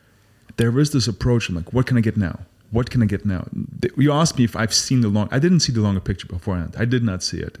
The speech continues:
It, at that age, you don't think like that. But at least at that age, I was like, "Okay, I need to probably be at this company for three years. Can I be here for three years?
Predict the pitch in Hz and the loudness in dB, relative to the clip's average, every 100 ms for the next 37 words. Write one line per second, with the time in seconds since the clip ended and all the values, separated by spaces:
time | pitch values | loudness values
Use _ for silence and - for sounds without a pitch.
0 | - - - - - - - 107 127 131 | -8 -8 -12 -20 -20 -14 -6 -2 -2 -2
1 | 123 127 117 120 117 110 - 117 107 87 | 0 2 2 0 2 0 0 -2 -2 -6
2 | 87 87 82 - - 127 127 143 139 113 | -8 -8 -10 -16 -2 0 2 2 2 0
3 | 123 117 117 107 107 98 95 120 139 110 | 0 0 0 0 -2 -2 -4 -4 -2 0
4 | 117 147 147 - 120 110 110 104 - 107 | 2 0 0 0 0 0 0 -2 0 -2
5 | 87 101 - 98 85 82 - - 208 220 | -2 -6 -2 -2 -2 -6 -14 2 4 6
6 | 127 107 101 104 - 87 87 - - | 6 4 2 -2 -6 -6 -6 -10 -18